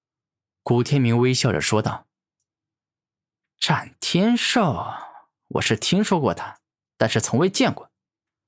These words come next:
所以不知道他拥有多强大的战斗力，又配不配算是超级神兽？”奉天翼摇头说道。“哼，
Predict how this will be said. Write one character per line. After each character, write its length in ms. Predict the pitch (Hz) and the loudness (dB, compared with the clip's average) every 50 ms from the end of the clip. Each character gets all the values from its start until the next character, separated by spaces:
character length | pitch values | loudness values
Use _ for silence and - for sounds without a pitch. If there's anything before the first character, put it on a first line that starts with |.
| _ _ - | _ _ -6
所 160 | - - 240 | -2 2 2
以 80 | 233 185 | 2 2
不 220 | 180 - 233 190 | 2 2 2 2
知 120 | - 185 | 2 2
道 120 | 180 180 139 | 2 2 2
他 160 | - - 147 | 2 2 2
拥 160 | 143 147 151 | 2 4 4
有 100 | 139 98 | 2 2
多 200 | 92 - 131 131 | 2 2 2 0
强 200 | 127 - 95 95 | 0 0 0 2
大 100 | 113 117 | 2 2
的 120 | 101 92 90 | 2 2 2
战 140 | 110 95 | 2 2
斗 100 | 87 80 | 2 0
力， 240 | 80 85 82 - - - - _ _ _ _ _ - | 0 -2 -4 -6 -10 -16 -20 _ _ _ _ _ -2
又 120 | 123 98 | -2 -2
配 280 | - - - - 139 98 | 0 -2 0 0 0 0
不 120 | - - | -2 -4
配 360 | - - 123 101 - - - _ - | -2 -2 0 0 -2 -4 -10 _ -4
算 300 | - - - - 202 127 | -2 0 2 2 2 0
是 160 | - 85 - | 0 -2 -4
超 300 | - - - 170 202 208 | -4 -2 0 2 2 2
级 140 | - 117 101 | 2 0 0
神 180 | - - - | -2 -2 -2
兽？” 220 | - - - - _ _ _ _ _ _ _ _ _ _ _ _ _ _ _ _ _ _ _ _ _ _ _ _ _ _ _ _ _ _ _ _ _ _ _ _ _ | -2 -4 -4 -6 _ _ _ _ _ _ _ _ _ _ _ _ _ _ _ _ _ _ _ _ _ _ _ _ _ _ _ _ _ _ _ _ _ _ _ _ _
奉 280 | - - 214 190 156 139 | -2 0 2 2 2 2
天 260 | - - 170 170 175 | 2 2 2 2 2
翼 240 | 185 170 127 98 90 | 2 2 2 2 2
摇 180 | 90 90 113 | 2 0 0
头 160 | - - 110 | 0 0 0
说 220 | 110 - - 123 123 | 0 2 0 0 0
道。 280 | 107 - - - _ _ _ _ _ _ _ _ _ _ _ _ _ _ _ _ _ _ _ _ _ _ _ _ _ _ _ _ _ _ _ | -2 -4 -8 -12 _ _ _ _ _ _ _ _ _ _ _ _ _ _ _ _ _ _ _ _ _ _ _ _ _ _ _ _ _ _ _
“哼， 340 | - - - 151 110 - | -10 -2 -2 -2 -2 -2